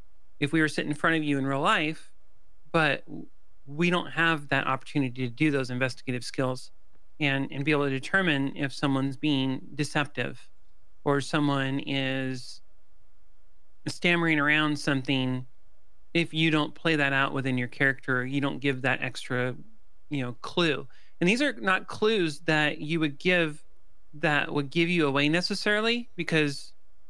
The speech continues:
if you're sitting in front of me and you started lying to me and you weren't looking at me in the eye and you weren't, you know, you gave out other clues that, that show deception, I would be able to see that. So you have to understand that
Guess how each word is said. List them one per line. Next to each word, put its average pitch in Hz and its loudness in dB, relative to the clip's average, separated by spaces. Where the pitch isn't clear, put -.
if 139 -4
you're 214 2
sitting 180 2
in 151 2
front 180 2
of 160 4
me 147 4
and 135 4
you 147 2
started 143 4
lying 139 4
to 160 4
me 160 4
and 139 2
you 135 2
weren't 135 0
looking 143 0
at 143 2
me 147 2
in 139 2
the 135 0
eye 151 4
and 139 2
you 135 0
weren't, 135 0
you 143 2
know, 135 4
you 151 0
gave 151 2
out 147 2
other 151 2
clues 160 2
that, 143 0
that 143 -2
show 151 0
deception, 156 0
I 170 4
would 196 4
be 196 4
able 185 2
to 175 0
see 190 0
that. 127 0
So - -4
you 165 4
have 175 2
to 170 0
understand 165 2
that 139 0